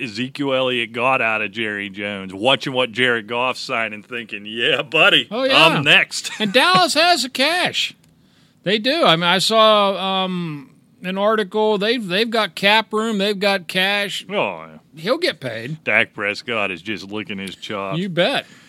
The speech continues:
Speaker 1: Uh, the only other thing I have done, I don't know, is it even worth talking about the latest Antonio Brown nonsense saga?
Speaker 2: It's just, he's just a buffoon that, that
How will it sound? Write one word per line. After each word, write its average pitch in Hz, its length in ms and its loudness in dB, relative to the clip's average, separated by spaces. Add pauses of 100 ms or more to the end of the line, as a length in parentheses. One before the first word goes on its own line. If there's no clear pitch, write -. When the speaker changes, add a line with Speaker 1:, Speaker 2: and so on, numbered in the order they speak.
(200)
Speaker 1:
Uh, 175 220 2
the 170 160 2
only 269 240 4
other 180 180 4
thing 156 200 0
I 131 180 2
have 123 300 2
done, 120 200 0
I 123 220 0
don't 104 140 -2
know, 101 40 -10
is 110 120 -8
it 151 80 -2
even 120 160 -4
worth 120 220 0
talking 110 300 -2
about 110 280 -6
the 95 100 -10
latest 107 460 -4
Antonio 113 760 -8
Brown 107 640 -6
nonsense 110 800 -6
saga? 107 720 -4
Speaker 2:
It's 185 300 -4
just, 202 280 0
he's 170 320 0
just 175 300 -2
a 139 60 0
buffoon 139 600 -2
that, 127 240 -4
that 131 340 -6